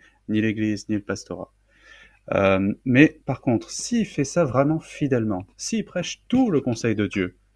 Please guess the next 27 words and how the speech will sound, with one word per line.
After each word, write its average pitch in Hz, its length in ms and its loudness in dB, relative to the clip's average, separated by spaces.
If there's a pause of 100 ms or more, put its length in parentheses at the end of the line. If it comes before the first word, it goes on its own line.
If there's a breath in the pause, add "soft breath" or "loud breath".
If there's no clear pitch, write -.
(120)
et - 60 0
pas 117 140 2
juste 120 220 -4
les 117 80 0
parties 107 300 0
spirituelles, 135 580 -4 (720 soft breath)
alors 160 540 4
ça - 220 2
va 139 120 4
changer 170 360 0
la 160 120 0
vision 139 260 0
des 131 120 -2
chrétiens, 113 260 -6
ça 127 140 -6
va 139 80 0
les 135 80 0
former. 104 360 -6 (400 soft breath)
Si - 240 -2
on 180 120 2
enseigne 165 320 2
sur 127 220 2
Israël 123 520 4
avant 139 300 4
les 131 180 2
événements 113 320 2
actuels, 101 600 -2